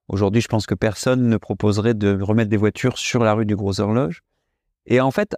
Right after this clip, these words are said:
à la suite de tout ce développement piétonnier,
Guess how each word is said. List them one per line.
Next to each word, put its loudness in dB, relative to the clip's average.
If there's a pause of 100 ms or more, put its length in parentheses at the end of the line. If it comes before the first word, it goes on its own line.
à 2
la 2
suite -2 (120)
de -4
tout -2
ce -4
développement 0
piétonnier, -2